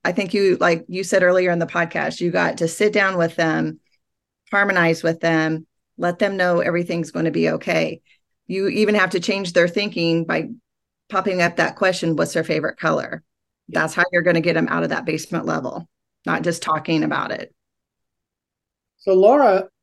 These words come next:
Speaker 2: if listeners look back at all of the podcasts this year, we've been talking about things we can do to get kids into that top floor and change it into a, a, a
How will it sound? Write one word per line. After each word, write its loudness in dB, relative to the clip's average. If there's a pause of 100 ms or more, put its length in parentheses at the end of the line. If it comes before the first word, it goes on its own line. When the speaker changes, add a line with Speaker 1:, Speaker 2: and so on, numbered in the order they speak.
(100)
Speaker 2:
if -4
listeners 2
look 0
back 2
at 2
all 4
of 4
the 0
podcasts -2
this -10
year, -6 (500)
we've 6
been 2
talking 2
about -2 (2000)
things 2
we 2
can 2
do 4 (640)
to -4
get 0
kids 0 (760)
into -2
that 0
top -6
floor -2
and -6
change -2
it 2
into 0
a, -4 (400)
a, -10 (400)
a -8